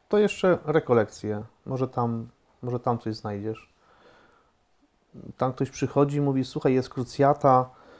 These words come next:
może byś podpisał? Ja wtedy oczywiście jeszcze nie rozumiałem tego s-, słowa krucjata, o co tu chodzi. Ja nie mam żadnego problemu z piciem, bo tak właśnie myślałem, że to tylko alkoholicy pod-,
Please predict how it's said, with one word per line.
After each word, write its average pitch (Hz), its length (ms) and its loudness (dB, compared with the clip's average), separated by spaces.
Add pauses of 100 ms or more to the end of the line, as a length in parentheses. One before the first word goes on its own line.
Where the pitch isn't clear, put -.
(320)
może 143 200 6
byś 139 160 -2
podpisał? 143 800 2 (180)
Ja 139 80 0
wtedy 135 180 2
oczywiście 139 240 0
jeszcze 139 180 0
nie 139 180 8
rozumiałem 147 640 4
tego 123 460 2
s-, - 640 -14
słowa 139 320 -4
krucjata, 147 540 -2
o 165 60 2
co - 120 -10
tu 127 140 -6
chodzi. 160 400 -2 (480)
Ja 135 60 0
nie 151 120 2
mam 151 100 6
żadnego 156 460 6
problemu 156 540 6
z - 120 -6
piciem, 185 640 0 (600)
bo 139 100 -10
tak 147 120 2
właśnie 147 240 2
myślałem, 147 420 8
że 117 60 -4
to 117 100 -2
tylko 131 500 2
alkoholicy 139 520 2
pod-, - 420 -10